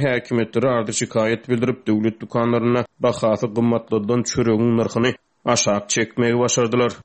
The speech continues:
Munyň ýazýany Daşowut welaýatynyň Könrügenç etrabyna döwlet dukanlaryna azyk paýlarynyň gijikdirilmegine garşy çykan ýerli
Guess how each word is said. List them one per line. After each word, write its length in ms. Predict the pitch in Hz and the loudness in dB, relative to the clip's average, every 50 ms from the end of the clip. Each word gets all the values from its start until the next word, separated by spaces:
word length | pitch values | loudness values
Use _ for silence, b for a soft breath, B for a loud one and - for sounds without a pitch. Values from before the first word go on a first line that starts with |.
| - | -2
Munyň 220 | 117 113 117 123 - 156 190 | 0 2 2 2 2 2 2
ýazýany 340 | 196 175 185 180 180 175 | 2 2 2 2 2 0
Daşowut 340 | 151 147 143 - 165 180 190 | 0 0 0 0 2 2 2
welaýatynyň 520 | 175 175 180 170 165 165 165 170 170 165 - | 2 2 2 2 2 0 0 0 0 0 0
Könrügenç 580 | - 147 135 131 131 131 139 156 160 - - | 0 0 2 2 2 2 2 2 0 0 -2
etrabyna 600 | 143 160 - - 175 160 160 151 160 160 160 147 131 | -4 -6 -4 -2 0 0 2 2 2 2 2 2 2
döwlet 300 | 127 123 127 139 139 135 - | 0 0 0 0 -2 -4 -8
dukanlaryna 600 | 127 - - 143 139 139 143 143 135 143 143 127 78 120 113 | -10 -4 -2 0 0 2 2 2 2 2 0 0 0 0 0
azyk 200 | 110 113 110 - - - | 0 -2 -4 -6 -4 -2
paýlarynyň 480 | 127 123 123 123 123 123 127 127 123 110 | 0 0 2 2 2 2 2 2 0 0
gijikdirilmegine 880 | 110 110 110 98 110 - - - 107 107 104 107 104 101 104 110 110 104 - | -2 -2 -2 -2 -4 -6 -6 -4 -2 0 2 2 2 2 2 2 0 0 0
garşy 300 | 110 104 98 - - 104 - | 0 0 0 0 -2 -4 -4
çykan 280 | 110 - - 123 113 113 | -6 -4 -2 -2 0 0
ýerli 320 | 107 104 104 101 104 110 | 2 2 2 2 2 2